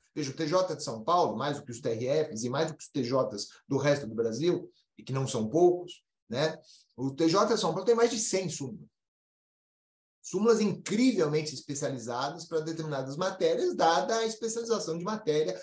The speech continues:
por exemplo, recuperação judicial e falência, seguindo até o modelo do Tribunal do Rio, né? Que tem essa especialização anterior, mas aqui São Paulo edita súmula com mais velocidade que são aplicadas. Essas súmulas não são, não devem ser observadas? Ok,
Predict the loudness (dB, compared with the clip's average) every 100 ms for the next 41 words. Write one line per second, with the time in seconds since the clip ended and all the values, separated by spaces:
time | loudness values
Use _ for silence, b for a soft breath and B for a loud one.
0 | -4 6 8 10 8 6 2 -2 -4 -8
1 | -8 -6 -4 -4 -4 -6 -6 -6 -6 -6
2 | -4 -4 -4 -8 B -10 -4 2 6 6
3 | 6 4 4 2 2 -2 -2 0 0 2
4 | 0 0 0 -2 -6 B B -10 -6 -2
5 | 0 0 0 -4 -4 -4 -4 -4 -6 -6
6 | -6 -8 -8 -4 -2 -2 -4 -12 -10 -4
7 | -2 -2 -4 -4 -4 -2 -2 -2 -2 -4
8 | -4 -4 -6 -6 -6 -6 -6 -8 -12 -8
9 | -6 -6 -8 -12 -10 -8 -8 -10 -6 2
10 | 4 4 0 -4 -10 -12 -18 _ -20 _
11 | _ b b 2 2 2 2 2 2 -2
12 | 0 0 0 0 0 6 8 6 4 -4
13 | -6 -6 -4 0 0 -2 -4 0 0 0